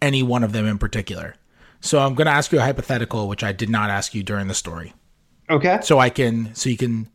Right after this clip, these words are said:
Speaker 1: you can soothe the Wizards fanatics who listen to this podcast. Basically, your general feel on a lot of the guys was, "Yeah, this guy I think is gonna be a, a, a really solid bench player." And that was that for a lot of people, right? Like, that was kinda,
Speaker 2: Yeah.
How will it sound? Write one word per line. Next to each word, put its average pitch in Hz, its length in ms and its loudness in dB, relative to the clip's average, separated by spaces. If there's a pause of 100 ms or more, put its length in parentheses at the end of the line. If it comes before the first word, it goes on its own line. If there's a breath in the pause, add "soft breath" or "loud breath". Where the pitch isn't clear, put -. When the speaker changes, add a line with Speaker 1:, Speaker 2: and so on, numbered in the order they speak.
(100)
Speaker 1:
you 135 120 0
can 135 140 0
soothe 151 440 4
the 135 80 4
Wizards 120 580 0 (400 soft breath)
fanatics 117 540 2
who 117 80 0
listen 107 240 -2
to 101 80 -2
this 101 100 -2
podcast. 92 600 -6 (1120 soft breath)
Basically, 196 440 8
your 165 120 8
general 160 380 6
feel 139 300 4
on 110 180 2
a 110 80 2
lot 110 160 0
of 104 60 -4
the 110 60 -4
guys 104 280 -2
was, 101 320 -6
"Yeah, 196 180 6
this 160 200 2
guy 226 340 4
I 143 40 4
think 185 220 0
is 147 100 0
gonna 151 180 2
be 156 220 4
a, 151 200 2 (160)
a, 147 200 0 (100)
a 151 100 2
really 151 300 4
solid 165 300 2
bench 165 220 2
player." - 300 -4 (500)
And 131 380 2 (420)
that 147 300 2
was 147 380 -2
that 147 220 0
for 143 100 2
a 139 60 2
lot 147 180 4
of - 80 -2
people, 110 260 2
right? 120 240 -2
Like, 113 160 -6
that 113 160 -4
was 117 100 -4
kinda, 107 300 -4
Speaker 2:
Yeah. 123 180 0